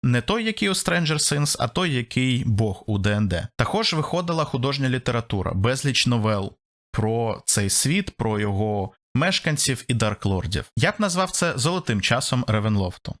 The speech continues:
У двохтисячному році сталася третя редакція правил D and D, і сеттінг був перевиданий.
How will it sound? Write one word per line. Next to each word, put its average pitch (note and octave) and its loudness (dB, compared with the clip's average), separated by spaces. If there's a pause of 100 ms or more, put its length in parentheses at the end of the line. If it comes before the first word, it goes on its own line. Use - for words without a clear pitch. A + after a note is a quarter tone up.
У C#3+ 2
двохтисячному G3 0
році F#3 -2
сталася C#3 0 (140)
третя A#2 0
редакція G#2 0
правил F#2+ -2
D F#2+ 2
and G#2 0
D, A3+ 2 (520)
і C#4 0
сеттінг F#3 0
був B2+ 0
перевиданий. A2 0